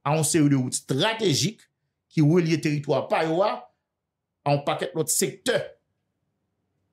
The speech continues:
qui sous l'autre zone, yo, notamment Delma, à environ. Yo. Ça qui t'a permettre que yo une capacité pour faire plus exaction,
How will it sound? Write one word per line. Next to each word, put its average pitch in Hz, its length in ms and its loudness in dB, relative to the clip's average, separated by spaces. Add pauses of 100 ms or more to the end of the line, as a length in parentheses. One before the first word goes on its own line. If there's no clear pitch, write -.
(160)
qui - 380 -2 (460)
sous - 720 -2 (160)
l'autre 143 240 0
zone, 139 340 0
yo, 135 260 -2 (460)
notamment 147 460 0
Delma, 143 640 -2 (480)
à 143 160 -2
environ. 110 360 -4
Yo. 85 140 -14 (420)
Ça - 200 -2
qui 139 80 -4
t'a 143 80 -2
permettre 139 600 -2
que 139 280 -2 (260)
yo 143 100 0
une 135 180 0
capacité 127 480 -4
pour 117 200 0
faire 104 280 -4
plus 151 200 0
exaction, 123 420 -2